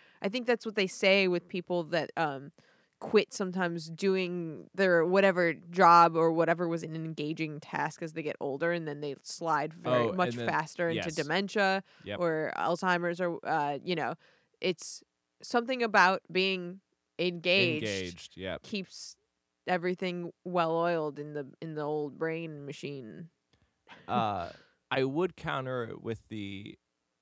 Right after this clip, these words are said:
Speaker 2: um, there's kind of a fal-, the, the child genius fallacy.
Speaker 1: Okay.
Speaker 2: Uh, you know, look at Mozart.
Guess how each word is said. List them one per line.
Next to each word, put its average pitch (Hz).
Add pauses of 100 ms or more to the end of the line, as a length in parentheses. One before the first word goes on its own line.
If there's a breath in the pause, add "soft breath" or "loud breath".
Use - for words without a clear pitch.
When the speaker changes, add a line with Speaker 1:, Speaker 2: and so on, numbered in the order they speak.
(100)
Speaker 2:
um, 67 (1500)
there's 131
kind 135
of 120
a 120
fal-, 107
the, 107 (120)
the 101
child 90
genius 95
fallacy. 110
Speaker 1:
Okay. 190 (280)
Speaker 2:
Uh, 80 (160)
you 113
know, 82 (420)
look 117
at 107
Mozart. 120